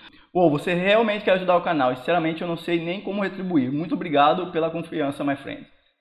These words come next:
Além de acesso ao grupo Premium nesse nível, você acessa todas as recompensas dos níveis anteriores.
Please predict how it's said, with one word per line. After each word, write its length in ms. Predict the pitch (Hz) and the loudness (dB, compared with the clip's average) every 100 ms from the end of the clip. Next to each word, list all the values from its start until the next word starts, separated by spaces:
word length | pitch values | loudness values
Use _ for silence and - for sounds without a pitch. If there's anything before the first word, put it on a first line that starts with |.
| _ - | _ -2
Além 160 | 156 | 2
de 60 | 160 | 2
acesso 280 | 160 156 170 | 2 0 0
ao 80 | |
grupo 200 | 156 156 156 | -2 -2 -2
Premium 240 | 160 151 | -2 0
nesse 200 | 156 185 | -2 -4
nível, 320 | 185 185 202 | -10 -8 -6
você 240 | 190 190 165 | -6 -4 -6
acessa 320 | - 170 - | -6 -8 -10
todas 520 | - - 180 208 185 | -12 -8 -4 -4 -4
as 80 | 170 | -10
recompensas 400 | 180 170 156 151 | -8 -8 -6 -8
dos 80 | 147 | -8
níveis 180 | 147 | -8
anteriores. 560 | 139 147 147 151 180 | -8 -4 -2 -2 -4